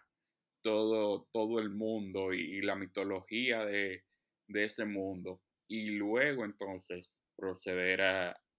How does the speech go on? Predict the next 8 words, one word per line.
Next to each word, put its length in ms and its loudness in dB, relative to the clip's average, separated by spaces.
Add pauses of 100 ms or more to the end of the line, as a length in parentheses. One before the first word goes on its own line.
a 100 2
escribir 460 -2
las 220 -2
historias, 640 0
porque 280 -6
son 240 -6
demasiados 800 -2
elementos, 800 0